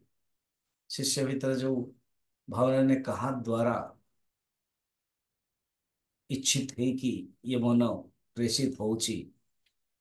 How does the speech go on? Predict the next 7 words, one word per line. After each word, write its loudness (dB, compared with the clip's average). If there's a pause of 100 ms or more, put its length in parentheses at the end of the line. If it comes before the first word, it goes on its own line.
ଆବଶ୍ୟକ -2
ନାହିଁ। -10 (2250)
ଇଏ 4
ଗୋଟେ 4 (380)
ଶାସ୍ତ୍ରର 2 (320)
ଦୃଷ୍ଟିରୁ -4
ବିଚାର। -8